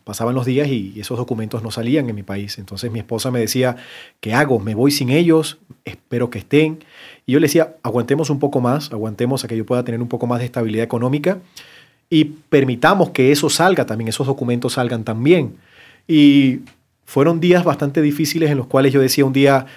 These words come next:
"Yo le voy a decir que se venga, que no importa, que deje eso así y que bueno". Pero otros días reflexionaba un poco más y decía, "No, tengamos un poco de paciencia y esperemos que, que salgan esos documentos y, y pueda ya venirse y aprovechar y, y pueda ser de valor la espera que ella, que ella tuvo allá".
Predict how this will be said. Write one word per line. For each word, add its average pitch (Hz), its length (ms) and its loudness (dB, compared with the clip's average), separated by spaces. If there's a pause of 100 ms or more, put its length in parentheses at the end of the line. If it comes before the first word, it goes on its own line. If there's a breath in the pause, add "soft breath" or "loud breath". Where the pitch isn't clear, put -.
(320 loud breath)
"Yo 143 120 6
le 160 60 4
voy 160 120 8
a 139 40 6
decir 131 160 0
que 147 80 -2
se 117 140 -2
venga, 104 400 -4 (100)
que - 100 -8
no 123 60 0
importa, 131 420 0
que 104 140 -8
deje 120 160 -2
eso 135 140 -2
así 135 320 0
y 117 60 0
que 104 120 -6
bueno". 120 260 0 (300 loud breath)
Pero 143 160 6
otros 160 220 4
días 170 300 4
reflexionaba 139 500 2
un 143 60 0
poco 147 200 4
más 143 160 4
y 147 60 4
decía, 131 180 2
"No, 104 120 -4
tengamos 120 340 -2
un 143 100 -4
poco 143 220 2
de 127 80 2
paciencia 139 580 0 (380 loud breath)
y 139 80 4
esperemos 139 400 2
que, 131 340 2 (420 loud breath)
que 127 120 -2
salgan 151 320 2
esos 143 200 2
documentos 139 560 2
y, 147 40 4
y 127 180 0
pueda 135 260 4
ya 143 120 8
venirse 139 420 2
y 127 40 2
aprovechar 120 580 0 (400 loud breath)
y, 131 320 2
y 127 60 -2
pueda 151 200 4
ser 160 220 2 (180)
de 131 220 0
valor 143 520 4
la 120 120 -2
espera 180 400 0
que 123 80 -6
ella, 117 220 -2
que 120 120 -10
ella 117 140 -2
tuvo 113 240 -4
allá". 104 260 -4